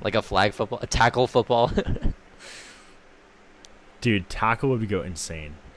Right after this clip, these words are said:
Speaker 1: The
Speaker 2: I,
Speaker 1: warehouse
Speaker 2: I would,
Speaker 1: team
Speaker 2: I
Speaker 1: would
Speaker 2: would
Speaker 1: go
Speaker 2: like
Speaker 1: crazy.
Speaker 2: to play flag, though.
Speaker 1: <laughs>
Speaker 2: The warehouse. Dude, corporate would lose.
Speaker 1: No. They did g-,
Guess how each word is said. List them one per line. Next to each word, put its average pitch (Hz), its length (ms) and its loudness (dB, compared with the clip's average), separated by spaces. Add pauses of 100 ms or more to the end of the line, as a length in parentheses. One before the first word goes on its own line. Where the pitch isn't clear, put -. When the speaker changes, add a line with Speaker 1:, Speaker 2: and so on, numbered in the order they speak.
(420)
Speaker 1:
The 117 100 2
Speaker 2:
I, 110 120 4
Speaker 1:
warehouse 110 400 6
Speaker 2:
I 131 40 2
would, 135 100 2
Speaker 1:
team 101 140 2
Speaker 2:
I 101 40 2
Speaker 1:
would 110 80 2
Speaker 2:
would 123 60 4
Speaker 1:
go - 100 2
Speaker 2:
like 107 80 -4
Speaker 1:
crazy. 90 320 -4
Speaker 2:
to 90 80 -6
play 87 100 -8
flag, 82 60 -10
though. 87 200 -8 (380)
Speaker 1:
<laughs> - 260 2 (1200)
Speaker 2:
The 110 100 4
warehouse. - 1400 -6 (680)
Dude, 117 220 -4
corporate 131 400 0
would 110 100 -2
lose. 90 480 -6 (100)
Speaker 1:
No. 95 380 4 (960)
They 110 140 0
did 131 180 0
g-, 98 80 -6